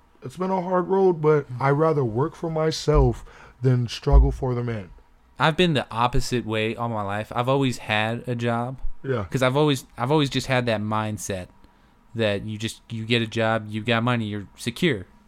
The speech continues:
Speaker 2: Security is
Speaker 1: Yes,
Speaker 2: something
Speaker 1: sir.
Speaker 2: I've always
Speaker 1: I mean, that's what we're pretty
Speaker 2: seeked
Speaker 1: much
Speaker 2: out.
Speaker 1: taught, though. I mean, and there's nothing wrong with that,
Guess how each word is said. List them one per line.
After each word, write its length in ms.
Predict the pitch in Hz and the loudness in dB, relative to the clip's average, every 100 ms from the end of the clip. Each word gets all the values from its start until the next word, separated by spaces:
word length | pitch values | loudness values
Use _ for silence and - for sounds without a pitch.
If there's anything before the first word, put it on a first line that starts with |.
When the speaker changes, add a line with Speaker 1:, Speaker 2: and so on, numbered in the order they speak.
| _ | _
Speaker 2:
Security 560 | - - 170 170 151 135 | -14 -4 2 4 4 0
is 120 | 117 | 0
Speaker 1:
Yes, 60 | 120 | 0
Speaker 2:
something 300 | 131 123 120 | 0 2 2
Speaker 1:
sir. 60 | 113 | 2
Speaker 2:
I've 120 | 113 | 2
always 520 | 117 117 120 113 - - - | 0 2 0 -2 -8 -20 -6
Speaker 1:
I 80 | 127 | 0
mean, 140 | 151 156 | 2 4
that's 220 | 175 202 | 2 2
what 100 | 185 | -2
we're 80 | 185 | -2
pretty 240 | 196 196 | 0 2
Speaker 2:
seeked 60 | 190 | 2
Speaker 1:
much 100 | 107 | 2
Speaker 2:
out. 160 | 101 | 2
Speaker 1:
taught, 240 | 143 175 156 | 2 0 0
though. 180 | 131 | -2
I 100 | 127 | -2
mean, 280 | 123 131 123 - - | -4 -4 -6 -10 -10
and 100 | 131 | -4
there's 160 | 151 180 | -2 -2
nothing 240 | 226 196 | -4 -2
wrong 180 | 190 202 | -2 -2
with 120 | 151 | -2
that, 240 | 131 110 | -4 -6